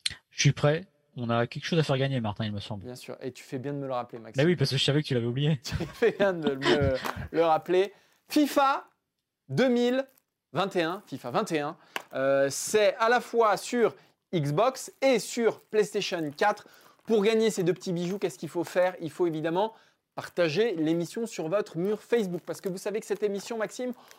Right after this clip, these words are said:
Speaker 2: on peut la retrouver sur Facebook. On peut la retrouver aussi,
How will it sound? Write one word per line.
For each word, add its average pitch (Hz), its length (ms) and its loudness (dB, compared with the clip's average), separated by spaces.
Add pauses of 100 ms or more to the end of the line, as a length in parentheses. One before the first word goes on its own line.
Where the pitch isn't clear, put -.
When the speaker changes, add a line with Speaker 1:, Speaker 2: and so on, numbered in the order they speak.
(280)
Speaker 2:
on 214 140 4
peut 269 180 4
la 240 80 6
retrouver 226 640 2 (540)
sur - 160 -20
Facebook. 151 500 -2 (320)
On 220 120 2
peut 233 160 4
la 214 100 6
retrouver 202 580 2
aussi, 269 480 4